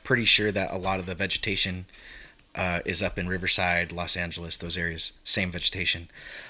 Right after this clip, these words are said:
Um, but anyways, the, the two main plants that I'm looking for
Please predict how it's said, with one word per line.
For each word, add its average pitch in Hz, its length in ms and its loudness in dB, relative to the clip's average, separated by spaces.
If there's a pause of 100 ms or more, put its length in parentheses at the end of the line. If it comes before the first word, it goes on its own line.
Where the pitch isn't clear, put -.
(140)
Um, 92 300 0 (100)
but 107 100 4
anyways, 110 560 4
the, 98 460 -2 (120)
the 107 80 -2
two 143 380 8
main 110 540 4
plants 107 400 2
that 98 160 0
I'm 98 180 -2
looking 98 240 -6
for 107 340 -2